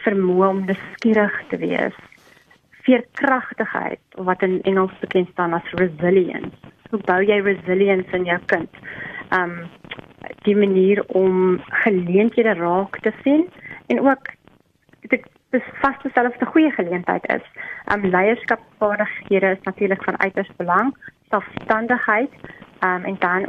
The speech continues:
ook om aksiegeoriënteerd te wees, om 'n risiko te neem en wel uit te oefen, om wel jou idee, soos Marcelies gesê het, sy het baie idees, maar dis daai vermoë om dit wel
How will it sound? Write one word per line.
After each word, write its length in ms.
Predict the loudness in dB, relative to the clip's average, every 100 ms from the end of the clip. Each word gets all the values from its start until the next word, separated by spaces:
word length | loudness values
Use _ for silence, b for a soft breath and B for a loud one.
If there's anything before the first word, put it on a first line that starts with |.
| 0
ook 180 | -2 -2
om 200 | -4 -4 -2
aksiegeoriënteerd 1080 | -4 -2 -4 -2 0 0 0 -2 0 0 0
te 80 | 0
wees, 260 | 0 0 -4 -20 B B -2
om 220 | 0 2
'n 100 | 2
risiko 440 | 2 2 2 0
te 100 | 0 0
neem 300 | 2 2 2
en 160 | 0 0
wel 320 | 2 2 0
uit 160 | -2 -2
te 100 | -2
oefen, 300 | -2 -4 -4
om 140 | -6 -8 -2
wel 120 | 2
jou 180 | 2 2 -4
idee, 640 | -12 -6 0 2 4 0 -4 B B B
soos 140 | -6 0
Marcelies 460 | 0 0 -4 -4
gesê 240 | -4 0 0
het, 100 | 2
sy 80 | -2
het 140 | 0
baie 300 | 2 2 0
idees, 560 | 0 2 2 4 2 -2 -8 -12
maar 200 | -4 -2
dis 120 | -2 -6 -2
daai 120 | 0
vermoë 260 | 0 0 0
om 40 | 0
dit 160 | 0
wel 260 | 2 2